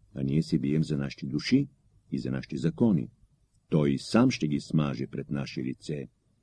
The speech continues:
а вие не дейте се плаши от тях.“ Като престана да говори, той внезапно се хвърли върху тях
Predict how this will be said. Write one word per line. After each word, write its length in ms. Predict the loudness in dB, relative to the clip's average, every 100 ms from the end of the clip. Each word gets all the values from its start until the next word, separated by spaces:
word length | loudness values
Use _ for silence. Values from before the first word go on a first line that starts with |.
| -6
а 80 | -2
вие 180 | 2 4
не 140 | 4
дейте 300 | 2 0 -4
се 160 | -8 -8
плаши 420 | -4 -6 -4 -6
от 140 | -6 -8
тях.“ 320 | -8 -8 -14 _ _ _ _ _ _ _ _ _ _ _ -4
Като 200 | 0 2
престана 340 | 4 4 6
да 100 | 6
говори, 380 | 6 6 6 6
той 160 | 4
внезапно 480 | 4 2 2 2 0
се 140 | -2 -4
хвърли 380 | 0 2 2
върху 260 | 0 -4 -6
тях 360 | -2 -2 -4